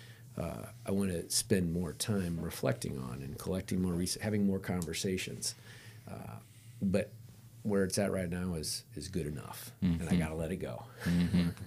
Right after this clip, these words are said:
Speaker 2: Well, uh, we started this conversation by sort of reflecting on the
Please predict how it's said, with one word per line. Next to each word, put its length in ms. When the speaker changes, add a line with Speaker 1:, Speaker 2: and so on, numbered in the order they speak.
Speaker 2:
Well, 360
uh, 120
we 140
started 460
this 200
conversation 840
by 340
sort 220
of 140
reflecting 600
on 380
the 400